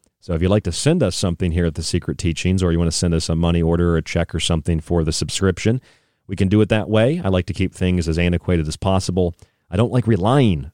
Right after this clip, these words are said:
on Skynet or the machines. The P O Box is P O Box eighty-one, West Bloomfield, New York, one four five eight five. That's P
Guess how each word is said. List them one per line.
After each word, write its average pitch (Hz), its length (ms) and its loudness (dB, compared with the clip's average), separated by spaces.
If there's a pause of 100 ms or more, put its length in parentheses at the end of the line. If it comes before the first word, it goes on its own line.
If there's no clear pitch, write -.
on 85 140 -2
Skynet 76 440 -2
or 76 40 0
the 73 100 -2
machines. 71 600 -6 (680)
The - 80 -14
P 123 280 2
O 110 80 4
Box 95 420 -2
is 82 140 -2
P 131 200 2
O 135 60 4
Box 110 400 4 (100)
eighty-one, 98 720 2 (120)
West 95 340 0
Bloomfield, 95 580 2
New 85 100 2
York, 76 460 -2 (720)
one 87 200 0
four 87 240 -2
five 78 280 -2
eight 78 140 -4
five. 73 280 -2
That's 73 240 -6
P 107 360 0